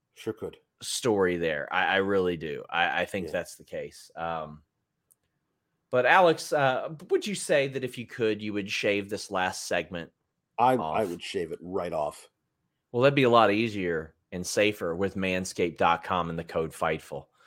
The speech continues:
Speaker 2: Manscaped dot com. Man, it, it's, it's not just your pube care. They're taking care of you everywhere in the bathroom. They got the Platinum Package four point oh.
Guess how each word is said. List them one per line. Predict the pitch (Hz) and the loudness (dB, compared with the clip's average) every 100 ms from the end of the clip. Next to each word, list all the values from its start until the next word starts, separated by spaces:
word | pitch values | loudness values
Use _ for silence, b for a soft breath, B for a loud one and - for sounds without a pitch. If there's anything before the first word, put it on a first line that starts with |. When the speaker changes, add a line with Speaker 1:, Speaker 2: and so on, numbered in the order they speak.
| b b b | b b b
Speaker 2:
Manscaped | 113 123 160 160 160 147 139 139 - _ _ _ - 101 | 6 8 8 6 8 10 8 2 -12 _ _ _ -8 6
dot | 120 110 - | 8 10 6
com. | - 104 92 90 90 | 0 0 2 0 4
Man, | 139 139 | 4 4
it, | - 196 196 | 2 0 0
it's, | - - 170 - _ - | -4 -12 -18 -20 _ 10
it's | 226 226 | 10 12
not | 190 151 131 | 12 12 10
just | 143 123 - b b b | 8 6 0 b b b
your | 135 143 | 8 8
pube | - - 147 117 107 | 8 10 12 12 8
care. | 104 117 104 98 - _ _ _ _ _ | 10 12 12 10 0 _ _ _ _ _
They're | 156 | -2
taking | 175 139 131 | 2 0 0
care | 147 131 | 2 2
of | 117 | 2
you | 107 110 98 _ _ _ - | 0 -6 -6 _ _ _ 8
everywhere | 127 123 127 104 101 87 87 | 8 8 4 2 2 2 0
in | 95 | -4
the | 92 | -4
bathroom. | 90 87 80 - 87 | 0 0 -2 -8 -4
They | 120 | 0
got | 123 | 0
the | - | 0
Platinum | - 156 160 160 | 6 6 6 0
Package | 151 147 147 - | 0 0 -2 -6
four | 143 135 | -2 -2
point | - 117 107 | -2 -4 -4
oh. | 87 71 | -6 -8